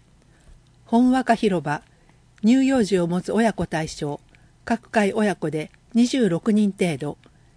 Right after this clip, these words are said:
四月二十一日月曜日、午前九時三十分から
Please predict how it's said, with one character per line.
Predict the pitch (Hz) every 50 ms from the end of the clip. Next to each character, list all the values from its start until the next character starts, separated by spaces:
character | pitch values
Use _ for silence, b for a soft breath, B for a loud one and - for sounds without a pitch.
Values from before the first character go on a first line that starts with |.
| b b b
四 | - - 226
月 | 226 262 254 - 254 233
二 | 233 262 226
十 | 220 214 180
一 | 165 165 - - 208
日 | 190 202 180 - 180
月 | 165 170 170 - - 190
曜 | 180 165 139
日、 | 147 143 147 _ _ - _ _ _ _ _ _ _ _ 220
午 | 196 240 247 240
前 | - 233 190 165
九 | - 220
時 | 196 - 175
三 | - - 202 220 208
十 | 196 226
分 | - _ - 180 160 147
か | - -
ら | 151 147 151